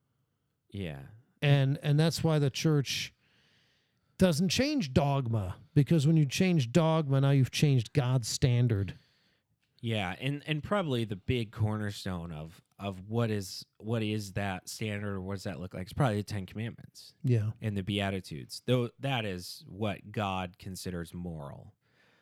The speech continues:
Speaker 1: Um, you know, it's interesting. The best critique I ever heard to relativism was, uh, made by C S Lewis in his book, Mere Christianity. He said, "All human societies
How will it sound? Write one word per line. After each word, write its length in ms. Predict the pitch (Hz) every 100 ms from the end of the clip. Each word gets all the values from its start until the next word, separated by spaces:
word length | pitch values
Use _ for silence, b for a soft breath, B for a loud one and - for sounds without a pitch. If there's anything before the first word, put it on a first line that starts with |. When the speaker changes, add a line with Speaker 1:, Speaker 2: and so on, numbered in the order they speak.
| _ -
Speaker 1:
Um, 440 | 107 107 95 90 _ b b b b -
you 100 | 143
know, 120 | 147
it's 140 | 135
interesting. 540 | 139 143 139 123 107 104
The 80 | 104
best 380 | - 143 143
critique 380 | - 135 - 123
I 140 | 107 104
ever 200 | 110 101
heard 240 | 107 98
to 120 | 104
relativism 800 | 92 98 98 92 92 87 92 87
was, 300 | 92 90 85
uh, 400 | 90 85 82 80 80 113
made 300 | 104 104 98
by 200 | 95 90
C 280 | - 117
S 160 | 101 -
Lewis 340 | 98 101 95 95
in 60 |
his 120 | 92
book, 260 | 85 92 -
Mere 220 | 95 95
Christianity. 720 | - 92 - 92 92 90 85 85 _ _ b b b b b
He 140 | - 110
said, 280 | 117 110 - _
"All 460 | - 147 160 175 - -
human 400 | - 143 135 127
societies 800 | 120 110 123 110 110 110 107